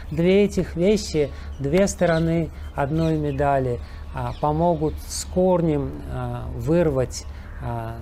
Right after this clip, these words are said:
нашу склонность к оскорблениям, э, э, из нашего сердца. И, <clears throat> а, у нас, а, не появится никаких мыслей,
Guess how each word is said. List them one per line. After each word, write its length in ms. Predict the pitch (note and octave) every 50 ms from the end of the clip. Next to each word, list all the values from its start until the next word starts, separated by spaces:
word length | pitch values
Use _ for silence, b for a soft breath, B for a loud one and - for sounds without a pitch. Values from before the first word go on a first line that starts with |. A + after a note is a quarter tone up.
| A#2 A#2 B2
нашу 300 | B2+ C3+ C3 - - D3+
склонность 600 | - - - - E3 F#3+ G#3+ G#3+ G3 F#3 D#3 -
к 60 | - -
оскорблениям, 960 | C3 - - - C3+ B2+ A#2 A2+ A2+ A#2+ B2 A#2+ A2+ A2 G#2+ G2+ G2+ G2+ F#2+ F#2+ - - - -
э, 100 | - - - C2+ C#2 C#2 C2+ C#2 - - C#2+ C#2+ - - - C#2 C#2+
э, 40 | C3+
из 140 | B2+ A#2+ B2
нашего 460 | C3+ C3 C3 B2 - - A#2+ A2+ A#2
сердца. 600 | - - - C3 A#2+ A2+ G2+ - - - A2 - B B B B B B B B -
И, 340 | D3+ D#3 D#3+ D#3 D#3 D#3 D#3 -
<clears throat> 80 | - -
а, 840 | D3+ F3+ F3 E3 D#3 C3+ - - - - - - C3 C3 C3 C3 - - -
у 100 | - D#3
нас, 380 | D#3 E3 E3+ E3 - - - B B B B B - -
а, 380 | C#3+ C#3 C3+ C3+ C3+ C3+ C3+ C3 C3 C3 B B B B -
не 120 | E3 D#3
появится 640 | - E3+ D#3+ E3 E3+ F3 F3 E3+ E3 E3 - - E3
никаких 760 | D#3 D#3 D#3+ - D3+ D#3 E3 E3 - F#3 F#3 F#3+ F3 D#3+ -
мыслей, 560 | D#3 E3+ G3 F3+ - - D#3 D3 C#3 C#3